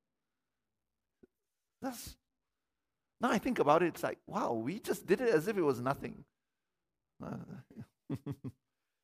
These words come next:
sometimes what happens is that when the Holy Spirit leads, uh, you don't even think about it. You just, you just move, right? So this is what Moses said. "You're gonna call this,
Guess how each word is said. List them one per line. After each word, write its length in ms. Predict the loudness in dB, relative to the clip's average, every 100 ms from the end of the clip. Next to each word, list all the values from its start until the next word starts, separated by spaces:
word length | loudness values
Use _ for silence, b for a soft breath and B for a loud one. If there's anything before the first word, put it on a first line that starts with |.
| _ _ _
sometimes 480 | -4 0 0 0 2
what 200 | 4 4
happens 320 | 2 2 -2
is 120 | 0
that 160 | 2 2
when 120 | 2
the 100 | 4
Holy 160 | 4 2
Spirit 260 | 0 -2
leads, 240 | -2 -2 -2
uh, 40 |
you 200 | -2 0
don't 220 | 4 4
even 140 | 2 -2
think 200 | -2 0
about 260 | 4 4
it. 100 | 2
You 80 | -2
just, 200 | -6 -6 -10 -6
you 120 | -4
just 200 | -4 -4
move, 260 | -4 -4 0
right? 240 | -2 -2 -8 _ _ _ _ _ _ _ _ -20 _ _ _ _ _ _ _ _
So 140 | 6 8
this 200 | 8 4
is 160 | 6
what 320 | 6 6 2
Moses 400 | 2 4 6 4
said. 260 | 4 2 6
"You're 100 | 8
gonna 160 | 8 8
call 300 | 8 8 12
this, 360 | 10 8 0